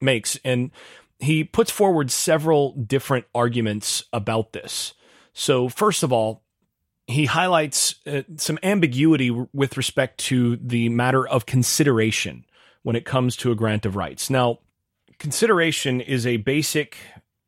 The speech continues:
albeit sometimes complex, uh, legal concept that has to do with contract law. So essentially, if I sign a contract, the consideration has to do with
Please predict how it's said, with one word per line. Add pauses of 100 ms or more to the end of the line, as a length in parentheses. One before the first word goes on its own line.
(140)
albeit (140)
sometimes
complex, (220)
uh,
legal
concept (640)
that
has
to
do
with
contract
law. (100)
So
essentially, (880)
if
I
sign
a
contract, (640)
the
consideration
has
to
do (120)
with